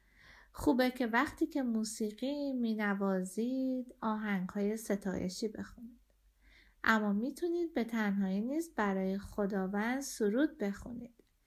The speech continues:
حتی می‌تونید مانند داوود سرودهایی رو از خودتون برای خداوند بخونید.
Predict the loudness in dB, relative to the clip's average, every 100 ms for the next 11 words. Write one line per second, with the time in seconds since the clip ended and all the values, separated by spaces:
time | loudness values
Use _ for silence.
0 | _ _ 4 4 4 0 0 -2 0 2
1 | 0 0 0 2 2 0 -2 0 0 2
2 | 2 2 2 2 4 4 2 0 0 2
3 | 4 0 0 0 0 0 0 -2 -4 -4
4 | 0 0 -2 -2 0 2 0 -2 -2 0
5 | 0 0 0 0 -2 -6 -2 -2 0 -4
6 | -4 -4 -8